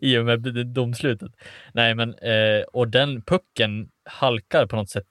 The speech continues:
in i målet. Och jag upplever att den glider in. Jag är inte själv om det här heller.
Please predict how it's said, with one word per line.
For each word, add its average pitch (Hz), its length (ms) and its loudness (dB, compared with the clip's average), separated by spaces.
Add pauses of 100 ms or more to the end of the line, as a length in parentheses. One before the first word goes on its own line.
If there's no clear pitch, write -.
in 101 400 -4
i 101 360 -2
målet. 117 440 2 (300)
Och 113 180 -2
jag 117 480 2 (840)
upplever 107 360 0
att 101 120 -4
den 98 280 -6 (160)
glider 110 260 -2
in. 98 120 -2
Jag 110 140 4
är 117 40 2
inte 117 200 -4
själv 139 280 2
om 101 100 -6
det 101 60 -2
här 101 80 2
heller. 101 380 -2